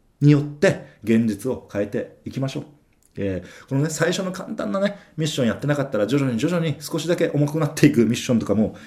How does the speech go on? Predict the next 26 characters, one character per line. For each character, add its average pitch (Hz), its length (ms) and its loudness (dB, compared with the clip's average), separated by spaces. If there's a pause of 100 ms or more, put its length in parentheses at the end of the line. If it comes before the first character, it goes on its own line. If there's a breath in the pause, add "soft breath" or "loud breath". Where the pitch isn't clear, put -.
え 98 100 -4
ー、 - 20 -2
で 110 100 0
き 131 100 -4
な 170 120 0
い 87 180 -4 (640)
の 110 120 -2
で、 - 240 -6
人 107 180 -2
間 104 160 -2
っ 98 40 -14 (540)
て 117 80 -6
そ 113 140 -2
う 120 60 4
い 127 40 2
う - 40 2
も 98 80 -4
の 113 80 -4
な 135 80 -6
ん - 80 -8
で、 - 100 -14 (420 soft breath)
う 90 120 -8
ん、 82 40 -8
ぜ 120 120 -4
ひ 131 80 -2
ね、 - 160 -8